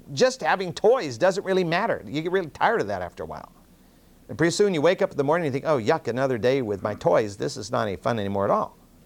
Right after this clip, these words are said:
Because we're, we're built to, to want meaning and to have meaning in life. And the only way we can have that meaning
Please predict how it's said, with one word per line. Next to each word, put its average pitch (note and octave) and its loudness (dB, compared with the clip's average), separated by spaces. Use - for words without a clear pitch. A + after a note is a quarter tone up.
Because B2 2
we're, A#2 2
we're A#2+ 2
built F#3 0
to, A2+ -2
to - -6
want C#3+ 2
meaning A#2+ -4
and F#2 -12
to G2+ -10
have G#2+ 0
meaning G#2 -2
in F#2+ -6
life. G#2 0
And G2 -8
the G2+ -2
only A#2+ 0
way A#2+ 4
we A#2 -6
can A2 -12
have A#2 -2
that B2 -2
meaning F2 -6